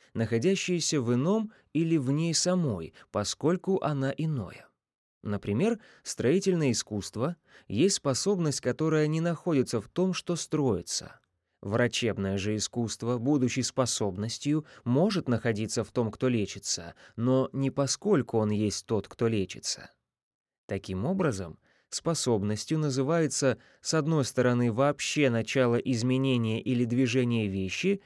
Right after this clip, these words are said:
находящееся в ином или в ней самой, поскольку она иное, а с другой — начало, откуда вещь приводится в движение иным или ею самой,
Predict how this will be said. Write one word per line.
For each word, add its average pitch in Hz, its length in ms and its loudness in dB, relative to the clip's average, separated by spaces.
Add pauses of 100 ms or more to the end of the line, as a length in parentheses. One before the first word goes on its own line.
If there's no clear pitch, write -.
(240)
находящееся 143 1000 0
в 117 120 2
ином 123 440 2
или 151 200 2
в 139 120 0
ней 147 180 0
самой, 180 600 -2 (260)
поскольку 123 680 2
она 123 320 0
иное, 151 600 -2 (540)
а 117 140 2
с 98 60 -4
другой — 151 600 0 (240)
начало, 127 720 2
откуда 120 420 0
вещь 120 300 2
приводится 120 500 2
в 101 60 -2
движение 104 720 0 (220)
иным 139 500 2
или 175 220 2
ею 165 400 4
самой, 156 580 0